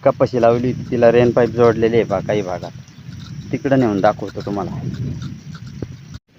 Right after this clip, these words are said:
तर हे पहा मंडळी, हे रेन पाईप जोडलेले आहे आणि आत्ताशी चालू झालं. मगाशी मी तिकडं काढलं होतं, आता पुन्हा जोडलं आणि आता हे हळूहळू वाढू राहिलं पहा. हे अशा प्रकारे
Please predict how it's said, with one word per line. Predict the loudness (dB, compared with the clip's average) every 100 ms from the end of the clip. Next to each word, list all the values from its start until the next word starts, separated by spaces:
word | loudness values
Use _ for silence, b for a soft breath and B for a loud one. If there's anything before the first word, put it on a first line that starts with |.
| -20 -20 -20 -4 0
तर | 4
हे | 2
पहा | 4 2
मंडळी, | 4 4 4 2 0 -6 -12 -16 -14 -4
हे | 0
रेन | 2 2 4
पाईप | 4 2
जोडलेले | 2 2 2 0 2
आहे | 0
आणि | 0 0
आत्ताशी | 0 -2 -4 -2
चालू | 0 2
झालं. | 2 0 0
मगाशी | 0 -2 -2
मी | -6 -6
तिकडं | -2 -2
काढलं | 2 0 2 2
होतं, | 0 -4 -10 -12 -12 -12 -6
आता | -2 -2
पुन्हा | 2 4 4
जोडलं | 4 4 4 0
आणि |
आता | 0 0
हे | -2 0
हळूहळू | 4 4 4
वाढू | 4 6 6
राहिलं | 6 4
पहा. | 0 -8 -12 -16 -14 -16 -16 -18 -18 -18 -18 -16 -12 -8 2
हे |
अशा | 2 2
प्रकारे | 2 2 2 0 0